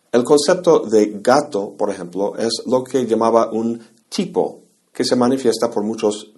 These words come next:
tokens, o sea, cada impresión o enunciación de la palabra gato en un escrito, en una, o en una conversación. Sin embargo, el concepto o tipo gato no puede reducirse a cualquier cúmulo finito de sus tokens.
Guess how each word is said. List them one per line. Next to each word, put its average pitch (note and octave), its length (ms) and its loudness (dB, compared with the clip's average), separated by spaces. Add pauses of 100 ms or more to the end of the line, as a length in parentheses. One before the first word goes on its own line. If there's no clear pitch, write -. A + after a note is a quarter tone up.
tokens, - 640 -2
o G2+ 80 -10
sea, G#2+ 300 2 (500)
cada D3 220 6
impresión A#2+ 600 4
o G2 100 -2
enunciación G2 600 -4
de G#2 80 2
la F#2+ 140 -2
palabra G2 300 0
gato G#2+ 420 2
en F#2+ 260 -10
un G2 140 -8
escrito, F#2 580 -8
en F2+ 100 -10
una, F2+ 340 -12
o F#2+ 200 0
en F#2+ 80 -8
una F2+ 220 -8
conversación. E2+ 880 -6 (800)
Sin C4 220 0
embargo, D3+ 480 6 (340)
el C3+ 120 -2
concepto A3 540 2
o A#2+ 140 0
tipo A2+ 380 -2
gato C#3 560 0
no F3 300 -2
puede A#2+ 320 2
reducirse C#3 840 -2
a G2 140 -6
cualquier A2 500 0
cúmulo C3 460 -2
finito A2+ 640 -2
de G2+ 120 -10
sus - 200 -14
tokens. - 580 -8